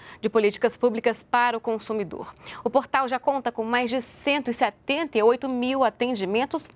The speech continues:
finalizados. Brasil e Estados Unidos colocam em prática projeto para facilitar o comércio entre os dois países.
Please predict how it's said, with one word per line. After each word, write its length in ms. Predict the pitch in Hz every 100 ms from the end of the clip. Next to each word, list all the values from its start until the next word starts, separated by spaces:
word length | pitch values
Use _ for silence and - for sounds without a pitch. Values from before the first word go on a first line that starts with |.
| -
finalizados. 960 | 302 339 226 247 196 - - - - - - - _ _ _ _ - - - - -
Brasil 680 | 202 262 302 214 208 339 370 -
e 80 | 254
Estados 560 | 196 - 247 247 208
Unidos 420 | 196 214 226 190
colocam 460 | - 247 226 233 254
em 80 | 247
prática 580 | - 226 214 208 - 233
projeto 520 | 247 233 202 220 -
para 180 | 247 254
facilitar 840 | 269 - 294 285 _ 254 262 202
o 60 |
comércio 640 | - 262 214 214 233 226 240
entre 160 | 240
os 80 | 220
dois 180 | 196 196
países. 560 | - 196 - 139 -